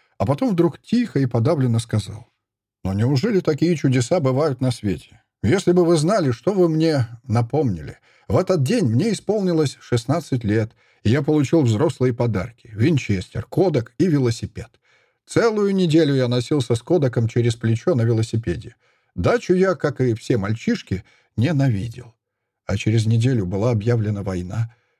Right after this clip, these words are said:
и меня перестали пускать даже на улицу». Он подумал.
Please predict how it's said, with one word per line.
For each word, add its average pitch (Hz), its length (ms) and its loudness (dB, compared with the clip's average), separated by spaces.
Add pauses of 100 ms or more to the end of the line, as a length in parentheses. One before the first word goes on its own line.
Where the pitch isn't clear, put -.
(200)
и 107 80 2
меня 139 260 4
перестали 147 520 0
пускать 131 440 0
даже 123 340 0
на 107 140 -2
улицу». 92 560 -6 (800)
Он 175 160 -2
подумал. 104 520 -4